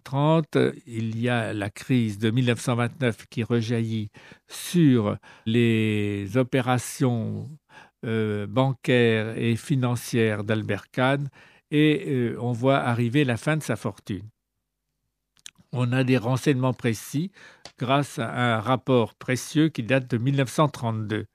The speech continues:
Ce rapport concerne les ar-, les années depuis mille neuf cent vingt-six. Il analyse la composition des éléments constitutifs de la fortune d'Albert Kahn, sa banque,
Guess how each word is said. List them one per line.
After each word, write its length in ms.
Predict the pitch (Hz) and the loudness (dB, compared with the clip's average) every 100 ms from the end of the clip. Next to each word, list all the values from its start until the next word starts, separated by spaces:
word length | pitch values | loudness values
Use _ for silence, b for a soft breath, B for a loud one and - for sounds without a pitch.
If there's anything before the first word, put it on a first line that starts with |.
| B B B 120 B B B B B B B _ _ | B B B -10 B B B B B B B _ _
Ce 180 | - 170 | -4 0
rapport 960 | 156 165 139 165 156 139 123 110 120 123 | 2 2 0 2 4 6 4 0 -6 -6
concerne 600 | 135 135 - 143 127 120 | -2 -2 2 2 2 2
les 320 | 120 113 110 | 0 0 0
ar-, 340 | 113 107 - 127 | 0 -2 -10 -10
les 240 | 113 113 113 | -4 0 0
années 200 | 123 127 | 2 0
depuis 240 | 101 120 | 0 -2
mille 160 | 113 110 | 0 0
neuf 140 | 107 | -2
cent 140 | - 117 | -2 0
vingt-six. 720 | 123 131 - - 226 208 - | 0 0 -4 2 2 2 2
Il 160 | 139 | 2
analyse 400 | 120 127 127 131 | 2 2 2 2
la 100 | 120 | 0
composition 840 | 113 143 135 139 143 - - 143 123 B B B | 0 0 2 2 2 -2 0 0 0 B B B
des 340 | 123 123 120 151 | 2 4 6 4
éléments 340 | 143 143 139 | 4 4 2
constitutifs 1000 | - 143 - 147 117 123 - 131 110 - | 4 2 4 0 0 -2 2 0 0 -2
de 420 | 120 120 - 107 | -2 -2 -4 0
la 160 | 117 117 | 2 2
fortune 480 | - 117 - 123 107 | 0 -4 -2 -4 -2
d'Albert 440 | 107 110 127 120 | -4 -2 -2 -4
Kahn, 360 | - 170 220 233 | 0 2 2 0
sa 220 | - 120 | -4 -6
banque, 540 | 107 139 170 202 220 | 2 4 4 2 -2